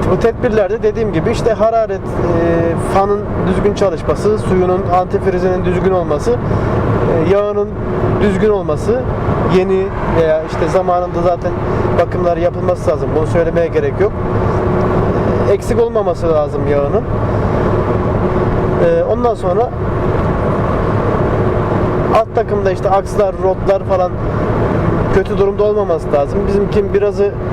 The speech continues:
bir tanesi biraz kötü durumda. Onu da zaten işte bakıma az kaldı. Bakımda yeniden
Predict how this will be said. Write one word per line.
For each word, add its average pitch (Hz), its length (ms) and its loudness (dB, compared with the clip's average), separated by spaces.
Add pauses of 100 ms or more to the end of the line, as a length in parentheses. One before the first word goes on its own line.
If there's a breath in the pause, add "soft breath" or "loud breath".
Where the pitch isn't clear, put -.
(220)
bir - 60 0
tanesi 202 480 0 (500)
biraz 202 220 2
kötü 190 260 0
durumda. 180 380 0 (760)
Onu 202 120 0
da 190 80 2
zaten 196 300 0 (120)
işte 175 280 0
bakıma 196 280 0
az 196 200 0
kaldı. 175 380 0
Bakımda 185 360 0
yeniden 180 360 0